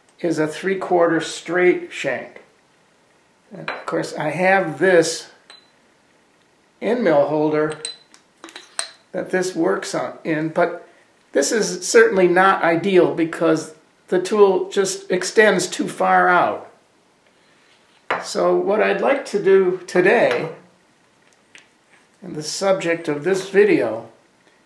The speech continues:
is to make a new shank for this boring head that will screw into this and also have the number nine Brown and Sharpe taper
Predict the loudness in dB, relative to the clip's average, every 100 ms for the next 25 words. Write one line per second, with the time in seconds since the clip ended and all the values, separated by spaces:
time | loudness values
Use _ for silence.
0 | _ -12 -12 -8 -4 0 2 2 -2 -8
1 | _ _ -4 -2 0 0 -2 -4 -2 0
2 | 0 -4 -10 -18 -4 2 2 2 0 0
3 | -2 0 -2 -6 -8 -10 -12 -14 _ _
4 | _ _ _ _ _ _ _ _ _ _
5 | -2 0 0 -4 -12 _ _ _ _ _
6 | _ _ -2 -2 -4 -8 -2 0 0 2
7 | 2 2 0 2 2 0 -2 -10 -16 _
8 | _ _ _ _ _ _ _ _ _ -8
9 | -2 0 0 0 -2 0 -2 0 0 0
10 | -2 -4 -6 -18 _ _ _ _ _ -10
11 | -2 0 2 4 4 6 6 6 4 0
12 | -4 -4 0 2 2 2 0 0 -2 -2
13 | -4 0 0 0 -6 -8